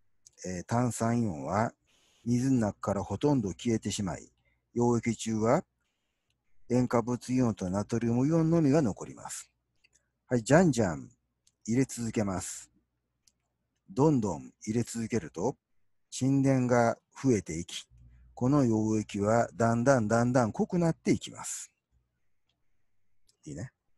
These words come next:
すなわち、炭酸カルシウムが沈殿することによって、この反応は左向きに起こりやすいんだと言えるね。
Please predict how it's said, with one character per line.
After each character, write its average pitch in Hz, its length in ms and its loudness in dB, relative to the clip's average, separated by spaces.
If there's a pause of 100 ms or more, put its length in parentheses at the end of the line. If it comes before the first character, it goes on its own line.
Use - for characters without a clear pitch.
(160)
す - 120 -6
な 143 100 6
わ 110 100 4
ち、 - 300 -2 (2250)
炭 170 220 4
酸 180 220 2
カ 226 120 2
ル 185 100 6
シ - 160 -2
ウ 120 60 2
ム 113 120 0
が 92 120 0
沈 147 240 0
殿 143 200 2
す - 140 -4
る 131 100 -2
こ 131 100 0
と 98 120 -4
に 73 100 -6
よ 71 100 -10
っ - 40 -16
て、 120 300 -2 (260)
こ 110 160 -6
の 151 120 0
反 131 320 2
応 120 180 0
は 110 320 2
左 170 600 0
向 170 140 2
き - 140 -4
に 208 180 2
起 - 60 -8 (120)
こ 113 160 -4
り 110 100 0
や 110 160 2
す 98 240 -6
い 85 140 -6
ん 78 60 -10
だ 123 140 0
と - 120 -4
言 65 100 -6
え - 40 -10
る - 120 -16
ね。 160 180 -4